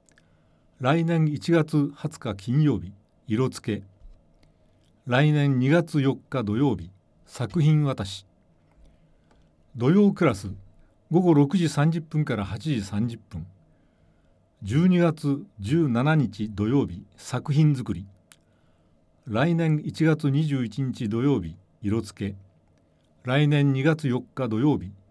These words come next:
作品渡し。場所、カルチャーセンター。定員、各クラス八人、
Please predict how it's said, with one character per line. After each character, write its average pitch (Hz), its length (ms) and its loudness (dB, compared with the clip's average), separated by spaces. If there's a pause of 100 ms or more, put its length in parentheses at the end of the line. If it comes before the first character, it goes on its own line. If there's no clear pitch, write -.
作 131 360 -8
品 151 240 2
渡 117 200 -6
し。 - 180 -18 (1400)
場 123 120 -2
所、 143 240 -2 (240)
カ - 140 -4
ル 147 80 -2
チ 165 140 -2
ャ 156 60 2
ー 147 40 -2
セ 143 140 -4
ン 104 100 -2
タ 98 140 -12
ー。 78 120 -12 (1160)
定 127 220 -2
員、 127 320 -2 (200)
各 165 260 -6
ク 143 120 -2
ラ 123 100 0
ス 104 160 -8
八 98 260 -8
人、 98 240 -2